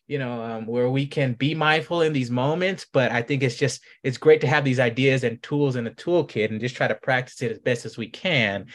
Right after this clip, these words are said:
knowing we're never gonna be perfect. But, um, but I, I thought that was a powerful, powerful technique.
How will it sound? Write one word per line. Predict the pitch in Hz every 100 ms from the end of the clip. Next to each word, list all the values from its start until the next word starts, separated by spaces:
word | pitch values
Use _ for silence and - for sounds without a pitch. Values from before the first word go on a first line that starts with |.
| - - -
knowing | 147 143
we're | 123
never | 123 117
gonna | 113
be | 104 101
perfect. | - 156 131 110 98 - - _ _ _
But, | 117 107 110
um, | 107 104 98
but | 104
I, | 107 110
I |
thought | 120 113
that |
was | 113
a | -
powerful, | - 107 104 - 101
powerful | 92 110 104 101 98
technique. | 87 113 - 92 87